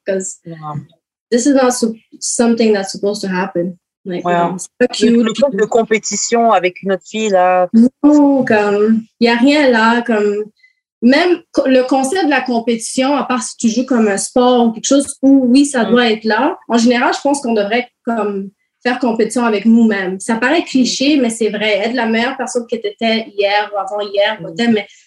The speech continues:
Speaker 1: pourquoi aller me comparer à la voisine où on n'a rien en commun ? On n'est même pas la même personne, là.
Speaker 2: Yeah.
Speaker 1: En tout cas, I wish you well, honestly, like, um,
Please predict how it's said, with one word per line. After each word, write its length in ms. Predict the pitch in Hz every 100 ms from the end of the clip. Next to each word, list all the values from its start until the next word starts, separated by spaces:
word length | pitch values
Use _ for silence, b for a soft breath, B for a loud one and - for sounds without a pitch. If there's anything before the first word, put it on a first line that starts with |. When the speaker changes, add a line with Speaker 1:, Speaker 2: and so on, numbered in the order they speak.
| _
Speaker 1:
pourquoi 260 | 233 330 277
aller 160 | 262
me 60 | 254
comparer 400 | 233 190 208 240
à 100 | 226
la 140 | 208
voisine 400 | 196 208 196 233
où 100 | 233
on 60 | 214
n'a 100 | 202
rien 260 | 196 226 214
en 60 |
commun ? 320 | - 196 202
On 60 | 196
n'est 80 | 202
même 160 | 226 240
pas 120 | 277
la 100 | 220
même 140 | 208 208
personne, 460 | 170 - 185 180
là. 240 | 170 160 190 _ _ _
Speaker 2:
Yeah. 200 | 156 151 156
Speaker 1:
En 140 | - 240
tout 80 | -
cas, 280 | 208 175 196 226
I 140 | 220
wish 260 | 247 - 302
you 140 | 262
well, 240 | 214 220 226
honestly, 540 | 202 226 226 - 262
like, 240 | 269 254 226
um, 300 | 190 -